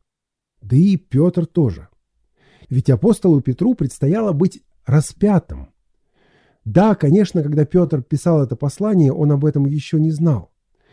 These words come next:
Но он уже говорит, что испытания очищают подлинное золото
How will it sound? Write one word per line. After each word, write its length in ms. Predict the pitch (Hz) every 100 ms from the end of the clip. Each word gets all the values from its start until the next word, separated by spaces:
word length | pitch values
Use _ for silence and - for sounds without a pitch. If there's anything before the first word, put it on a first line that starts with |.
| _ _ _ _
Но 200 | 139 147
он 200 | 143 143
уже 420 | - 135 117 196 190
говорит, 800 | 127 123 147 202 - - - _ _ _ _
что 600 | - - 165 156 156 _
испытания 880 | - - 147 139 175 180 160 143 120 _ _
очищают 1000 | - 139 - 143 - - 190 156 127 -
подлинное 560 | 175 160 135 120 120 120
золото 520 | 127 202 160 120